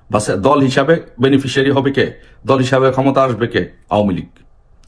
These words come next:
কারণ তাদের বিরুদ্ধে এই প্রতিবিপ্লবটা হবে আওয়ামী লীগের প্রতিবিপ্লব। আর প্রতিবিপ্লব হবে, হলে বাংলাদেশে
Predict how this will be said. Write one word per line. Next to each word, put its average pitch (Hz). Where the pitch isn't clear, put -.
কারণ 170
তাদের 123
বিরুদ্ধে 135
এই 123
প্রতিবিপ্লবটা 135
হবে 156
আওয়ামী 113
লীগের 98
প্রতিবিপ্লব। 90
আর 98
প্রতিবিপ্লব 139
হবে, 294
হলে 208
বাংলাদেশে 123